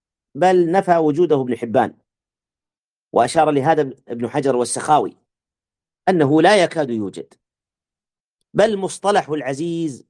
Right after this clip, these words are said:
نادر الورود في كلام الأئمة،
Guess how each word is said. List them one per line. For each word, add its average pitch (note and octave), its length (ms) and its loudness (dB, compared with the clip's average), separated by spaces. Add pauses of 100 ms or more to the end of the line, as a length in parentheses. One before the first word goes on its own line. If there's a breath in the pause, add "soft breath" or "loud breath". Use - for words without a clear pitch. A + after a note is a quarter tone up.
نادر E3+ 1000 -2
الورود D3+ 560 -2
في B2+ 160 -6
كلام A#2+ 320 0
الأئمة، G#2 460 -4